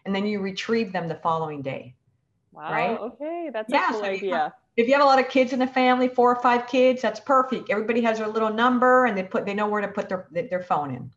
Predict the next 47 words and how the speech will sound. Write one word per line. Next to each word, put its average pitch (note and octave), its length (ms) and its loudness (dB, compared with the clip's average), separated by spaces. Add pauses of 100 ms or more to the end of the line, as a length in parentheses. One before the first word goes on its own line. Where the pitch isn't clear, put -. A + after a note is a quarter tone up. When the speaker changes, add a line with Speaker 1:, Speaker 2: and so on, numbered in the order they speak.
(280)
Speaker 1:
<laughs> - 20 -16
Speaker 2:
Yeah. E3+ 320 -4 (300)
I A#3 140 0
like B3+ 240 0
that. G3+ 260 -2
Some A#3+ 180 -2
parents B3 320 -4
will G#3 100 -4
do G3 140 -6
that G3 220 -2
for F#3 120 -8
nighttime F3 520 -10
as D#3+ 160 -16
well. D3 300 -4
Like, D#3+ 200 -10
okay, F#3 260 -4
after D#3+ 280 -4
eight E3+ 260 -4
P F#3 160 -6
M, F3+ 180 -8
no E3+ 160 -2
phones, D#3+ 440 -10
including C4 460 -6
the A#3 80 -6
parents, A3+ 540 -6 (500)
which G#3+ 160 -6
I G3 100 -4
think G3+ 200 -8
is G#3+ 140 -8
a G3+ 40 -8
good F#3+ 220 -10
practice F3+ 580 -8
because F3+ 300 -8
you're F#3+ 160 -4
leading G3+ 320 -6
by F#3 120 -4
example, F3+ 760 -8 (320)
and A#3 140 -6
we're C#4 120 -2
Speaker 1:
Mm-hmm. D4 100 -6
Speaker 2:
more F#3+ 140 -4
present. A2+ 560 -8
We G3 140 -8
know G3 280 -6
that, D3 360 -8
you F3+ 120 -14
know? D#3+ 280 -12